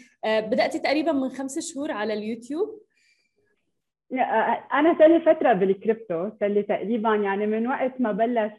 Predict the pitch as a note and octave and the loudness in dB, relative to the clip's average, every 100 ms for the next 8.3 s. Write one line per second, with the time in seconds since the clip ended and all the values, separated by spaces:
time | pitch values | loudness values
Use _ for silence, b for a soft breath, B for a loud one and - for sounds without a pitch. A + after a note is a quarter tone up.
0 | - F3+ F3 F3 - F#3+ G#3 G3 G3 C4+ | -10 -6 -4 -4 -4 -6 -6 -6 -8 -6
1 | B3+ - F#3+ F#3+ G#3+ F3 E3+ B3+ _ - | -6 -4 -6 -4 -4 -4 -4 -8 _ -6
2 | G3 A3+ A3+ - G#3+ G#3 A#3+ A#3+ F3 E3+ | -2 -2 -4 -12 -6 -2 -2 -2 -4 -6
3 | E3+ F3+ E3+ - E3+ A#3 - b b b | -8 -8 -14 -12 -10 -10 -12 b b b
4 | b - G3+ G#3 G#3 G#3+ G#3+ G#3 G#3 G3+ | b -12 -2 2 4 4 4 2 0 0
5 | G3+ G3+ - G#3 G#3 G#3 F3+ A3 A3+ A#3 | -2 -2 -4 -4 -4 -4 -6 -4 -4 -4
6 | A3 A3+ A#3+ C4 D4 D#4+ C#4+ B3 C#4 C4 | -4 -2 -4 -4 -2 0 0 0 -2 -4
7 | B3+ A#3 G#3 G#3+ A#3 A3+ A3 B3+ B3 - | -8 -8 -8 -6 -6 -8 -6 -10 -10 -8
8 | F#3 F3 | -6 -6